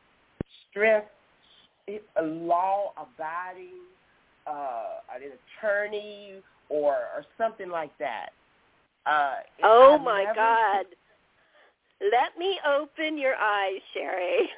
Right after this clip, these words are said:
Speaker 2: <laughs> Oh, my God.
Speaker 1: <laughs>
Speaker 2: There's a couple of movies I can recommend. One of them is a classic Alfred Hitchcock movie called Rear Window, and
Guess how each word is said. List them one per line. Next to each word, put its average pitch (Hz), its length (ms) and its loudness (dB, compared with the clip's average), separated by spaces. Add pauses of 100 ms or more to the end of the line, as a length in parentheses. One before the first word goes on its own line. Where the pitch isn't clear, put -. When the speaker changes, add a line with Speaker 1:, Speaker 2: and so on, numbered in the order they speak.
Speaker 2:
<laughs> - 100 -8
Oh, 508 540 2
my 349 100 4
God. 330 800 -2
Speaker 1:
<laughs> - 460 -20
Speaker 2:
There's 330 340 0
a 269 300 -2 (120)
couple 392 380 -2 (160)
of 330 40 -10 (140)
movies 302 540 -4 (140)
I 247 280 2
can 320 140 -8
recommend. 233 580 -4
One 226 220 -2
of 453 240 2
them 262 400 -4
is 226 480 -6
a 196 320 -4 (240)
classic 214 800 -2
Alfred 269 360 -2
Hitchcock - 360 -8
movie 190 480 -10
called 190 320 -4
Rear 226 260 0
Window, 196 600 -6 (400)
and 190 200 0